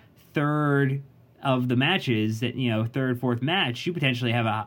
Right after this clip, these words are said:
enough points lead where you can basically forget about playing a full strength eleven and fielding some of your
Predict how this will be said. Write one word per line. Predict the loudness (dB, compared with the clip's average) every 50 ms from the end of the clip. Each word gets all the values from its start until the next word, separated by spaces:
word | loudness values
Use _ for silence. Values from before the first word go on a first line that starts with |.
| -6 -6
enough | -2 0 0 0 -2 -4 -8 -6
points | -4 -2 -2 -2 -2 -2 -4
lead | -2 -2 -2 -2
where | -2 -2 0
you | 0 -2
can | 0 0 0 0 0 -2 -4 -6 -14 -20 -14 -10 -4 0
basically | 2 2 2 2 0 -2 0 0 0 0
forget | 0 -2 0 2 2 2
about | 2 2 2 2 2 2 0 0 -4 -8 -16
playing | -6 -4 -2 0 0 0 0 0 0 0 0 -2
a | -2
full | -4 -6 -4 -2 -2 0 0 0 0 -2
strength | -2 -4 -2 -2 -2 -4 -4
eleven | -4 -2 0 0 0 0 0 0 0 -2 -4 -4 -4
and | -4 -4 -6 -4
fielding | -4 -4 -2 -2 0 -2 -2
some | -2 -2 -2 -4
of | -2 -2 -2
your | -2 0 0 -2 -4 -6